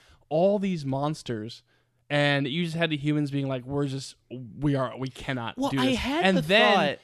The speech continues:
Speaker 1: and then you had this really cool, like, when, like, when the missile, like, the, again, something about the design that I really liked is that, like, the missiles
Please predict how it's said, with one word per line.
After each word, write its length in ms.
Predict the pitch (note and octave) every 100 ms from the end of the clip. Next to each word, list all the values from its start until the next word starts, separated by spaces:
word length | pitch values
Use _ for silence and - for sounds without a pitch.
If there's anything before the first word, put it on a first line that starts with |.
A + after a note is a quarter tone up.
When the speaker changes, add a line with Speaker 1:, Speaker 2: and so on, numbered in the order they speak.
| _
Speaker 1:
and 200 | F3 E3+
then 240 | F3+ A#3 A3+
you 120 | A3
had 220 | F#3+ F#3
this 160 | E3 C#3+
really 360 | C3+ F3 G3 F#3+
cool, 440 | - F#3 E3+ -
like, 200 | E3 C#3+ _ _ _
when, 340 | - A#3 B3+ E3+
like, 180 | G3+ G3
when 220 | D#3 G3+
the 80 | G3
missile, 360 | E3+ A#3+ - F#3+
like, 220 | F3+ - _ _
the, 120 | D3 D#3
again, 360 | F3+ G#3 F#3+ D3
something 240 | A3+ C4 C4+
about 180 | G#3+
the 100 | F3
design 680 | D3 C#3 C3+ D3+ F3 E3+ D3+
that 120 | C#3+
I 60 | C3+
really 280 | C3 C3+ C3
liked 440 | G3+ C4 - - _ _ _ _ _ _ _ - -
is 240 | F3 D#3+
that, 240 | D#3 D3+ -
like, 260 | D3+ C3+
the 80 | C#3+
missiles 800 | C#3+ G#3+ C4 - G#2+ - -